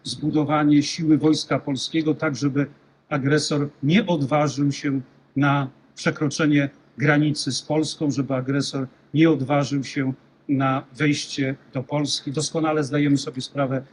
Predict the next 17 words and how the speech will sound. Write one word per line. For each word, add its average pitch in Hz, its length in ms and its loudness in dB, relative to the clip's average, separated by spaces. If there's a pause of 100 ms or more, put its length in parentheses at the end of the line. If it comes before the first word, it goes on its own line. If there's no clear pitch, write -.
z - 180 -10
tego, 151 320 0
że 127 300 -2 (300)
władcy 147 540 -2
Kremla 139 400 0
postanowili 135 600 -2
odbudować 139 680 0
imperium 147 540 0 (360)
rosyjskie, 143 840 -2 (420)
a 147 120 0
więc 139 200 2
żeby 135 440 -2 (180)
zatrzymać, 160 960 -2
e, 143 120 2 (520)
odbudowę 156 560 2
imperium 147 460 2
rosyjskiego, 135 800 -2